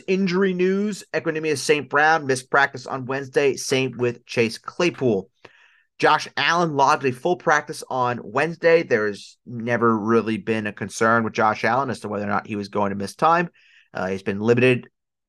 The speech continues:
pretty much all throughout, and then he is, he logs a full participation. So this is not a big surprise.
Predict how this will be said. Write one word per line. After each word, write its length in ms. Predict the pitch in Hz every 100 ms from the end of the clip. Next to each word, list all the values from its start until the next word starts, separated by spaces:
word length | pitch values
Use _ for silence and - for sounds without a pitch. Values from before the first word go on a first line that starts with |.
| _
pretty 180 | - 190
much 180 | 175 160
all 140 | 160
throughout, 420 | 156 151 151 147 -
and 80 |
then 120 | 120 110
he 200 | 110 107
is, 200 | 98 - -
he 300 | 107 101 104
logs 320 | 110 107 101
a 20 |
full 220 | - 113
participation. 800 | 110 107 - 104 143 87 98 95 - - _
So 300 | - 101 95
this 160 | 104 98
is 160 | 92
not 240 | 107 95 95
a 160 | 95 -
big 200 | - 92
surprise. 480 | - - 180 170 -